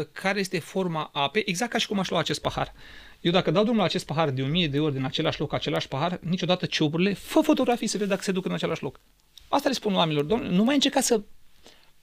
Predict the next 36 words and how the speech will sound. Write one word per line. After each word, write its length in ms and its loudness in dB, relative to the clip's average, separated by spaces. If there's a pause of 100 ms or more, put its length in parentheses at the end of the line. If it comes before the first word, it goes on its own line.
(380)
predictibilitați 1080 0
viitorul, 460 -6
să-l 360 2
ghiciți, 680 -2
să-l, 440 4 (840)
nu 280 4
funcționează. 600 2
Fă 420 4
astăzi 420 2
tot 140 0
ce 140 0
poți, 380 -2 (360)
bucur-te 560 4
de 120 2
ziua 260 4
de 80 0
astăzi." 280 0
Eu 60 2
în 80 4
fiecare 280 2
seară 240 0
mulțumesc 360 -4
pentru 200 -6
ceea 160 -2
ce 100 -6
am 80 -2
făcut 220 -10
astăzi 380 -6 (800)
și 220 0
îmi 100 0
doresc 280 -2
să 80 -4
fac 160 -8
mai 100 -6
mult 180 -6
mâine. 380 -8